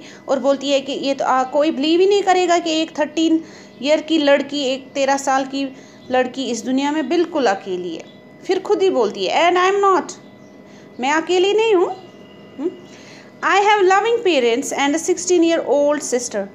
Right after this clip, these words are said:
मेरे तो काफ़ी loving parents हैं और मेरी एक सोलह साल की बहन भी है।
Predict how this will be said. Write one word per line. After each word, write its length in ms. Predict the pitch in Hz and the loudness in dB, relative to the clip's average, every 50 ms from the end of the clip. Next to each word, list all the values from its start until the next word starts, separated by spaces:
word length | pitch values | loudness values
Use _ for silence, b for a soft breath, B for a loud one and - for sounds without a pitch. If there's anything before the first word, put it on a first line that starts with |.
| B B B B B - 277 | B B B B B -8 -6
मेरे 360 | 269 269 262 294 320 349 381 | -4 -2 -2 0 0 0 0
तो 200 | 359 - 392 381 | 0 0 -2 -2
काफ़ी 380 | 381 - 320 330 330 359 359 | 0 0 0 0 2 0 0
loving 360 | 330 330 320 311 339 349 349 349 | 2 2 2 2 2 2 0 0
parents 520 | 339 320 302 285 277 269 254 262 - - | 0 -2 -2 0 0 -2 -2 -2 -2 -2
हैं 140 | 277 262 240 | 0 0 2
और 260 | - - 262 262 262 | 2 2 2 0 0
मेरी 260 | 254 262 262 247 269 240 | -2 -4 -4 -4 -4 -2
एक 280 | 226 254 247 247 - - - | -2 -2 -2 -4 -8 -12 -12
सोलह 320 | - - 269 247 247 254 | -6 -4 -2 0 0 0
साल 240 | 254 269 247 226 240 | 0 0 -2 -2 -2
की 160 | 233 240 254 | -4 -6 -6
बहन 360 | 220 233 240 240 240 254 262 | -4 -4 -2 -2 -2 -2 -2
भी 140 | 247 254 240 226 | -2 -2 -2 -2
है। 240 | 220 233 285 B | -2 -2 -2 B